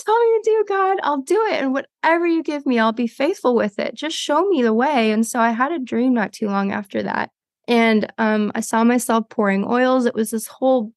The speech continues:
business blueprint. I woke up and told Nathan, "I'm gonna start a skincare company." And from that day one, it was like, I started building muscles. I didn't know how to build a business. You know, I had done, actually, I had done network marketing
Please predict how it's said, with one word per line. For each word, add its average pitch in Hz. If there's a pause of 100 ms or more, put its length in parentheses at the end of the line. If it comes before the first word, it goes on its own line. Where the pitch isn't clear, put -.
(140)
business 277
blueprint. 233
I 208
woke 240
up 240
and 240
told 214
Nathan, 208 (360)
"I'm 233
gonna 277
start 254
a -
skincare 233
company." 190
And 233 (140)
from 233
that 262
day 262
one, 233
it 190
was 220
like, 196 (220)
I 247
started 226
building 196
muscles. - (240)
I -
didn't 269
know 254
how 240
to 226
build 208
a 202
business. 196
You 208
know, 202
I 202
had 226
done, 208 (320)
actually, 247
I -
had 202
done 233
network 208
marketing 202